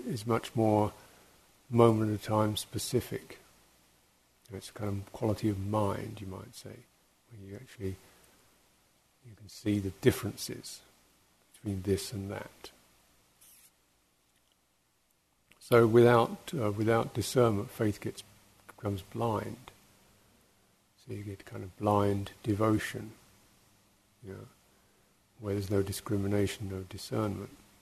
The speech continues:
And so then, in this way, it's, it becomes unbalanced. And you get, uh, a kind of, faith becomes something that, um, people, you know, can just get high on.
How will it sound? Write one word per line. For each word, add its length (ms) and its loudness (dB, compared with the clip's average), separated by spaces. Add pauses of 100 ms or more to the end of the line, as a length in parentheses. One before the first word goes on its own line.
And 140 -16
so 200 -4
then, 300 -4 (240)
in 180 -10
this 240 -12
way, 120 0
it's, 180 -6
it 120 -8
becomes 360 -4
unbalanced. 760 -4 (1120)
And 400 -6
you 180 -4
get, 220 -6 (220)
uh, 320 -2 (260)
a 100 -14
kind 300 -2
of, 160 -10 (140)
faith 640 4
becomes 500 -2
something 540 -2
that, 240 -8 (1400)
um, 420 4 (1200)
people, 480 4 (720)
you 140 0
know, 120 -2
can 240 -12
just 160 -6
get 120 0
high 380 -2
on. 220 -6